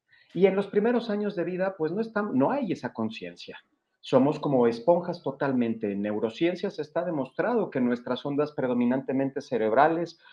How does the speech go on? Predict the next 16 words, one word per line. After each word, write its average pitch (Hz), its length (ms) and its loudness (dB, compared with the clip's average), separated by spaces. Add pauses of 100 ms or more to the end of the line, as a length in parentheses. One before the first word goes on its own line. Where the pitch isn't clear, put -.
son, 160 720 6 (100)
eh, 113 460 4 (100)
delta 175 440 8
y 131 40 2
son 156 380 -2
te-, 180 160 -4
eh, 104 460 0
y 123 240 0
teta. 220 360 2 (300)
Entonces, 196 680 -2
estamos 208 460 -2
completamente 190 680 -4
como 165 200 -6
esponjas 160 440 -6
absorbiendo 139 540 -2
información. 107 640 -8